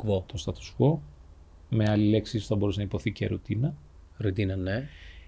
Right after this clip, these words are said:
Speaker 2: Και αντιστέκομαι σε αυτό, επαναστατώ, γιατί θέλω κάτι διαφορετικό, καλύτερο,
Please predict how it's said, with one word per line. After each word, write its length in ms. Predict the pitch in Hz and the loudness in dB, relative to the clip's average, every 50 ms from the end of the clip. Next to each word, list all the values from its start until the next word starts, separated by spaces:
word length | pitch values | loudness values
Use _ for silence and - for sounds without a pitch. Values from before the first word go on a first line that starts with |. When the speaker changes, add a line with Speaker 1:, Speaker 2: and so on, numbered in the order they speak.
| - - - - - - - - - - | -20 -20 -20 -20 -20 -20 -20 -20 -18 6
Speaker 2:
Και 180 | - - 139 | 10 12 12
αντιστέκομαι 720 | 131 127 120 120 117 - - - 147 139 143 139 131 123 110 | 12 12 12 8 8 6 8 10 10 12 12 10 8 8 6
σε 100 | - 107 | 4 2
αυτό, 420 | 98 - - 147 156 170 170 - - - | 0 4 6 6 8 8 6 0 -2 0
επαναστατώ, 720 | 127 113 - - 117 117 110 110 - 113 - - 156 156 | 0 2 4 6 6 6 6 4 2 4 6 6 8 8
γιατί 220 | 147 139 131 139 | 8 8 6 8
θέλω 240 | - 147 139 135 131 | 8 10 10 10 10
κάτι 540 | - - 139 139 143 143 143 135 135 131 123 | 10 10 10 10 10 10 10 10 10 8 8
διαφορετικό, 800 | 110 117 117 107 - 117 107 101 98 101 - - 135 147 160 151 - - - - - - - - - - | 8 8 8 8 8 6 6 6 4 4 8 10 10 10 10 8 2 -8 -16 -18 -20 -20 -20 -18 -12 0
καλύτερο, 600 | - 95 95 95 110 117 - 147 156 170 180 185 | 4 6 8 8 8 12 12 12 12 12 8 4